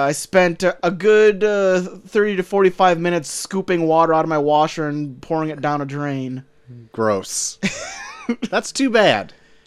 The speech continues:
Speaker 2: That
Speaker 1: Yeah.
Speaker 2: sucks.
Speaker 1: So we'll see how much that sets me back. Hopefully it's a s-, <laughs> quick fix.
Speaker 2: Yeah.
Speaker 1: But, yeah, it always seems like right when it's like, Oh, you're, you're making up for a new form of income that's not as steady as it once was.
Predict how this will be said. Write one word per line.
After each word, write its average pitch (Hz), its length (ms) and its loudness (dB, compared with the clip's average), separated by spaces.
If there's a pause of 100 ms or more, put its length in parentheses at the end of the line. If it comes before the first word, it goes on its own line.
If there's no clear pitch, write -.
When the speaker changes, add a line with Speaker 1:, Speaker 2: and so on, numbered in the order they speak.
Speaker 2:
That - 180 -6
Speaker 1:
Yeah. 139 80 -4
Speaker 2:
sucks. - 540 -2 (680)
Speaker 1:
So 127 180 -8
we'll 135 100 -6
see 170 160 -6
how 156 60 0
much 139 180 -4
that 165 220 0
sets - 240 -4
me 151 100 -4
back. 143 300 -2
Hopefully 170 240 -4
it's - 80 -16
a - 20 -14
s-, - 300 -10 (120)
<laughs> - 140 -20
quick - 260 -2
fix. - 640 -6 (240)
Speaker 2:
Yeah. 123 240 0 (800)
Speaker 1:
But, 117 320 -10
yeah, 123 220 -6
it - 160 -12
always 175 240 0
seems 165 240 -4
like 135 120 -6
right 165 200 2
when 160 120 -2
it's 151 200 -6
like, 147 160 -2
Oh, 311 340 8
you're, 190 460 2
you're 170 480 0 (640)
making 202 340 0
up 214 140 -2
for 196 200 2
a 170 60 6
new 220 540 -2 (200)
form 208 280 -2
of 180 100 0
income 302 580 -2
that's 180 300 0
not 202 220 0
as 190 100 -2
steady 220 300 -2
as 202 100 0
it 190 80 -4
once 247 260 -4
was. 302 380 2